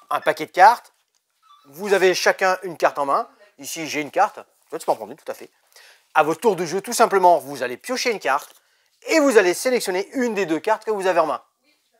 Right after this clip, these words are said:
Et il faudra rester le dernier en jeu. Ou alors,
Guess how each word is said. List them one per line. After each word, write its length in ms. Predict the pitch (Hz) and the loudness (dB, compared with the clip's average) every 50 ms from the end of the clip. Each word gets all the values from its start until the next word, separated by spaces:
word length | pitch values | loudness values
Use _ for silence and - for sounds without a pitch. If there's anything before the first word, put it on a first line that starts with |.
| _ _ _ _ _ _ _ _ _ _ - | _ _ _ _ _ _ _ _ _ _ -20
Et 80 | 95 107 | -20 -20
il 40 | 101 | -20
faudra 320 | - 107 98 98 117 135 | -18 -14 -8 -6 -4 -4
rester 480 | 127 110 98 - - 120 135 160 - _ _ _ _ _ _ _ _ - | -4 -4 -8 -10 -8 -6 -6 -6 -8 _ _ _ _ _ _ _ _ -16
le 200 | 113 123 131 127 | -12 -12 -10 -6
dernier 400 | 131 160 165 143 139 156 151 143 | 0 2 2 2 2 0 -4 -6
en 100 | 135 131 | -6 -8
jeu. 260 | 113 120 143 175 220 _ _ _ _ _ | -8 -6 -6 -6 -6 _ _ _ _ _
Ou 180 | - 180 185 196 | -6 2 6 6
alors, 520 | 185 180 180 175 170 165 147 120 107 - | 8 8 6 6 4 4 4 2 -2 -8